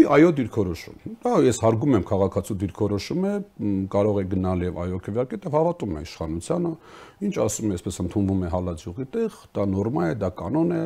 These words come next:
այսպես հարգելի է։ Ը, ոչը նույնպես հարգելի է, որտեղ պետք է հարգել մարդկանց դիրքորոշումը, որոնք ուզում են ոչ հասել այս իշխանությանը սկսած տասնութ թվականի ապրիլից, կան այդպիսի մեր քաղաքացիներ, և իրենց դիրքորոշումը ես հարգում եմ,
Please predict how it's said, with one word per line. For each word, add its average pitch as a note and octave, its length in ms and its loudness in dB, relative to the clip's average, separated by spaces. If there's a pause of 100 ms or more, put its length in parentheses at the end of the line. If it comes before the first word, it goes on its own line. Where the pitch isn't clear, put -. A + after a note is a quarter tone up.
(180)
այսպես - 400 -10
հարգելի A#2+ 520 -4
է։ F3 140 0 (540)
Ը, G#2 160 2 (640)
ոչը D3+ 400 6
նույնպես C#3 400 10 (200)
հարգելի E2+ 520 -2
է, F#2+ 80 0
որտեղ G2+ 220 -6
պետք - 260 -6
է F#2 40 0
հարգել F#2+ 360 4
մարդկանց D#2+ 400 -4
դիրքորոշումը, F2 540 -6
որոնք G2 340 -2
ուզում G2+ 220 -2
են F#2 100 0
ոչ G2+ 200 4
հասել F2+ 380 -4
այս F2+ 140 -8
իշխանությանը E2 720 -10
սկսած - 340 -10
տասնութ - 380 -12
թվականի D2 480 -8
ապրիլից, D2+ 600 -10
կան - 260 -4
այդպիսի - 360 -10
մեր D#2+ 180 -8
քաղաքացիներ, D#2 760 -10 (680)
և G2 240 2
իրենց F#2+ 200 4
դիրքորոշումը E2 680 -4
ես D#2+ 180 -8
հարգում E2+ 380 -2
եմ, E3+ 160 0